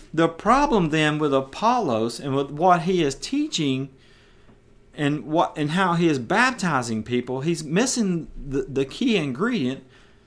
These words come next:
that goes along with the Christian life, and that's the Holy Spirit.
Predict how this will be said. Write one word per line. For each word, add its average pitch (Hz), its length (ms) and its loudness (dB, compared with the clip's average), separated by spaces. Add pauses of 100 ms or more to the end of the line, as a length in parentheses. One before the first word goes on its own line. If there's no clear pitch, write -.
(120)
that 160 160 -2
goes 196 200 6
along 180 320 2
with 185 140 0
the 185 80 -2
Christian 190 420 -2
life, 208 420 -10 (840)
and 123 120 -2
that's 151 180 -4
the 127 140 -4
Holy 143 300 -2
Spirit. - 440 -10